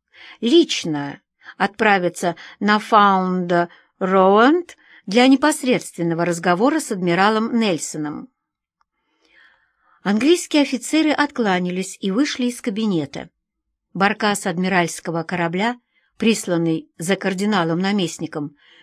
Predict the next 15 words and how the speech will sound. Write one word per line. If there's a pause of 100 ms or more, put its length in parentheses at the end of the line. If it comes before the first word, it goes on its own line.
(100)
причалил
почти (200)
у
самой
ставки. (800)
Лацароны,
лежавшие
на
берегу
и
недоброжелательно
поглядывавшие
на
британских
матросов,